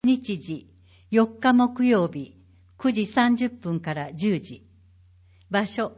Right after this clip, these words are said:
問い合わせ。松本保健福祉事務所。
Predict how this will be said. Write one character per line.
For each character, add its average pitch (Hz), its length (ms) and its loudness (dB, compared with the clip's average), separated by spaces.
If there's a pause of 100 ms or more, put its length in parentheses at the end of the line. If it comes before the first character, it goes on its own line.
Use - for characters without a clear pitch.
問 196 200 0
い 190 80 2
合 180 60 0
わ 170 160 -2
せ。 - 360 -10 (640)
松 214 280 -2
本 214 360 -2
保 208 180 -2
健 226 300 -2
福 - 180 -10
祉 220 180 -8
事 - 20 -
務 202 200 -2
所。 160 300 -8